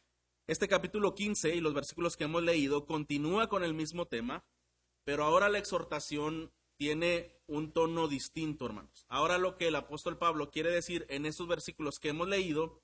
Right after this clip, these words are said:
es que podamos nosotros considerar con cautela esta libertad que tenemos en Cristo, esta libertad cristiana. Es decir,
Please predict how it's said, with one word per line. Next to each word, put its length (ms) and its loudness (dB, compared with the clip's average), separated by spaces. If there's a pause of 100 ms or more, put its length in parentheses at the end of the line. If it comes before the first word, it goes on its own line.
(760)
es 200 -2
que 440 -2 (1120)
podamos 360 0
nosotros 800 2
considerar 760 2
con 220 0
cautela 760 0 (460)
esta 280 0
libertad 640 0
que 100 -4
tenemos 480 -4
en 140 -8
Cristo, 340 -12
esta 180 -6
libertad 540 -2
cristiana. 460 -8
Es 80 -4
decir, 440 -2